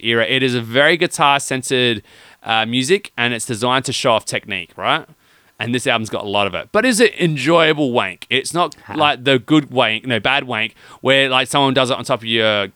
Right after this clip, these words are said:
Speaker 1: ca-, you know, your carrot cake and be all like, "Oh, that's my birthday and a Merry Christmas."
Speaker 2: Yeah, and they lie to you, say that's actually the icing for with the walnuts.
Speaker 1: Yeah, and then you eat it and you're like, "Wow, Uncle Phil, like, you could have told me, right?" You know?
Speaker 2: Yeah,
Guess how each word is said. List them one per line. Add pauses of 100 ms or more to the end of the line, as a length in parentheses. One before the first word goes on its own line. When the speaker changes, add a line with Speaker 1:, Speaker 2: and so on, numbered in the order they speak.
Speaker 1:
ca-,
you
know,
your
carrot
cake
and
be
all
like,
"Oh,
that's
my
birthday
and
a
Merry
Christmas."
Speaker 2:
Yeah,
and
they
lie
to
you,
say
that's
actually
the
icing
for
with
the
walnuts.
Speaker 1:
Yeah,
and
then
you
eat
it
and
you're
like,
"Wow,
Uncle
Phil,
like,
you
could
have
told
me,
right?"
You
know?
Speaker 2:
Yeah,